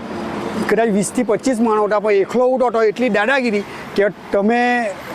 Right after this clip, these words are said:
પચીસ હે ને, અમે પાંચને ફોન કરો ને, એમ કે એ પચાસ માણસ આવીને ઊભા રહી જશે,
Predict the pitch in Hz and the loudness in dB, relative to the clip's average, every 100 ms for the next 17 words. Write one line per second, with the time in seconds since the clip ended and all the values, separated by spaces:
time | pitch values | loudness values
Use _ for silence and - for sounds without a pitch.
0 | 170 220 214 - 277 277 254 226 226 226 | -4 0 0 2 2 2 2 2 0 0
1 | 208 - 247 220 240 262 262 240 233 233 | -2 -2 0 0 0 0 2 2 2 2
2 | 226 226 202 226 220 208 202 190 190 170 | 2 2 0 0 0 0 2 2 2 2
3 | 165 160 127 123 113 | 2 2 0 -2 -2